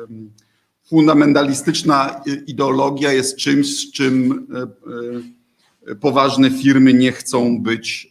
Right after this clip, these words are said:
e, łączone. W, em, ostatnich dniach, e, e, Ordo Iuris zajęła się belgijska agencja rządowa monitorująca działalność sekt.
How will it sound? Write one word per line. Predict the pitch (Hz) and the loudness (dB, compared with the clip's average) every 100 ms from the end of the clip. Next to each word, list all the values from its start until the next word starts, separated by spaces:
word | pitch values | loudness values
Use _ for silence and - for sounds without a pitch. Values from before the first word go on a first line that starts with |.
| - | -6
e, | 113 | -6
łączone. | 110 135 135 - 147 104 98 - - _ _ _ _ _ _ _ _ | -4 0 0 0 0 0 -4 -12 -20 _ _ _ _ _ _ _ _
W, | 139 139 - - 156 147 147 | -6 -6 -6 -4 0 2 2
em, | 143 160 - - | 0 -4 -8 -8
ostatnich | 147 - 180 - 156 143 - | -6 -2 -2 0 2 2 0
dniach, | 139 156 190 190 - - - | 2 2 2 0 -4 -12 -18
e, | 165 147 | -14 -8
e, | 139 139 135 - - 135 - 135 131 - - 135 | -4 -4 -6 -8 -14 -14 -12 -12 -14 -18 -18 -14
Ordo | - 151 139 | -6 -4 -2
Iuris | 151 147 202 196 | 0 2 2 0
zajęła | 139 147 160 180 | -2 -2 0 -2
się | 170 170 139 | -2 -2 0
belgijska | 147 135 165 196 - 160 151 147 | -2 -2 -6 -6 -4 -2 -2 -2
agencja | 147 123 156 160 160 147 139 - | -4 0 0 0 0 0 -2 -4
rządowa | - 185 196 147 104 107 127 - _ _ _ _ _ _ _ - | 0 2 4 2 2 -2 -6 -10 _ _ _ _ _ _ _ -2
monitorująca | 156 156 160 160 160 165 165 | 0 2 0 0 0 0 -2
działalność | 135 143 139 147 147 147 143 147 - - - | -2 -2 2 2 2 0 -2 -6 -14 -20 -16
sekt. | - 170 110 92 - - | -6 -2 -2 -4 -16 -20